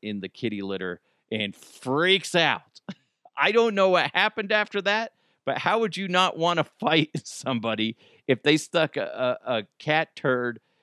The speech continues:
in a loaf of bread, then you started eating that loaf of bread and, and consumed some of the turd?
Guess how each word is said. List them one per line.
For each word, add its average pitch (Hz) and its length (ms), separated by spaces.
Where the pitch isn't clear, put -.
in 131 580
a 127 120
loaf 135 280
of 104 160
bread, 131 300
then 120 140
you 127 120
started 123 420
eating 127 360
that 110 220
loaf 117 280
of 107 120
bread 110 380
and, 120 200
and 117 220
consumed 117 600
some 120 240
of 104 100
the 95 80
turd? 101 400